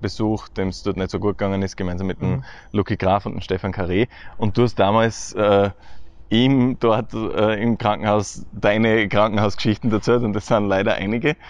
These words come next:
Speaker 2: Ja.
Speaker 1: Ähm, Erster Kreuzbandriss zweitausendzwölf, zweitausenddreizehn. Und, ähm,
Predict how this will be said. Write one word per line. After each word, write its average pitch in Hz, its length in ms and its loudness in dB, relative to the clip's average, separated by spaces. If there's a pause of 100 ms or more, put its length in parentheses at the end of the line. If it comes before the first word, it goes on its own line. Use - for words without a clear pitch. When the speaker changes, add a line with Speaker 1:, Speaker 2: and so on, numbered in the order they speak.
(120)
Speaker 2:
Ja. 120 320 2
Speaker 1:
Ähm, 110 300 2 (1120)
Erster 131 300 0
Kreuzbandriss 123 640 -2
zweitausendzwölf, 110 600 0
zweitausenddreizehn. 98 1000 0
Und, 101 520 0
ähm, 101 500 4